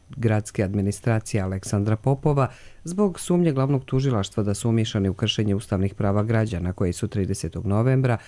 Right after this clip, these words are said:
sa Trga nezavisnosti rat-, rastirale specijalne jedinice. Tužilaštvo je za njih zatražilo kućni pritvor. Pristalice Janukovića i njegove partije regiona najavile su za danas masovnu akciju podrške aktuelnoj vlasti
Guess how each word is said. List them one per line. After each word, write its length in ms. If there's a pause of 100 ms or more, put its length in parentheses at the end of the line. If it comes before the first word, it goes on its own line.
(220)
sa 160
Trga 260
nezavisnosti 720
rat-, 280
rastirale 560
specijalne 600
jedinice. 580 (440)
Tužilaštvo 500
je 60
za 140
njih 240
zatražilo 520
kućni 420
pritvor. 500 (400)
Pristalice 500
Janukovića 540
i 60
njegove 300
partije 400
regiona 420
najavile 460
su 160
za 120
danas 360
masovnu 440
akciju 280
podrške 420
aktuelnoj 520
vlasti 480